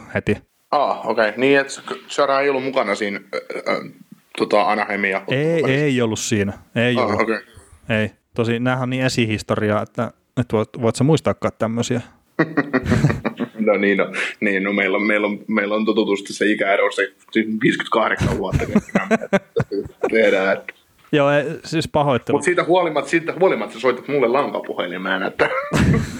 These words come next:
Speaker 2: <laughs> koska mä, mä luulen, että meillä on kuulijoita, jotka ei tiedä lankapuhelimista yhtään mitään.
Speaker 1: Niin, no saisit sä käyttää semmoista vanhaa lankapuhelinta, missä on se kiekko.
Speaker 2: No totta kai. <laughs>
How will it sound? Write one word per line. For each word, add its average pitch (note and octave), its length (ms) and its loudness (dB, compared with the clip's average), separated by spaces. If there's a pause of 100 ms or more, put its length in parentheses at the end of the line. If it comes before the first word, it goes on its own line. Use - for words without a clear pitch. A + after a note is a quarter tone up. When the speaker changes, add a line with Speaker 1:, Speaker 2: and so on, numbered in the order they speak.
(100)
Speaker 2:
<laughs> - 880 -8
koska C3 200 0
mä, B2+ 100 2
mä C#3 140 2
luulen, C#3 280 4
että A#2 100 -2
meillä D3 160 2
on C#3 60 -2
kuulijoita, A2 380 4
jotka G#2+ 220 0
ei A2 60 -2
tiedä G#2+ 280 0
lankapuhelimista - 720 -8
yhtään - 200 -20
mitään. F#2 200 -18 (520)
Speaker 1:
Niin, C3+ 420 2 (120)
no C#3 140 2
saisit C3+ 240 0
sä C#3+ 60 2
käyttää A#2 380 0
semmoista A2 440 0 (140)
vanhaa A#2+ 380 2
lankapuhelinta, G#2 640 0
missä G#2+ 200 0
on G#2 40 2
se A2+ 60 2
kiekko. A2+ 540 0 (480)
Speaker 2:
No G#2+ 200 2
totta - 340 -2 (160)
kai. - 160 0
<laughs> - 920 -2